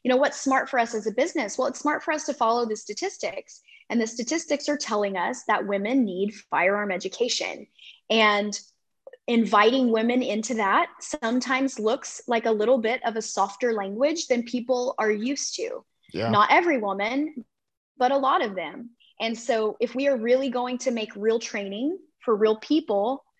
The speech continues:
Speaker 1: we have to be able to speak that language and,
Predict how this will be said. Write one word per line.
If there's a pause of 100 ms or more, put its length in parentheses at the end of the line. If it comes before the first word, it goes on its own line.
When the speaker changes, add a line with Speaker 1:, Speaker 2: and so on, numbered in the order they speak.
(140)
Speaker 1:
we
have
to
be
able
to
speak
that
language (400)
and,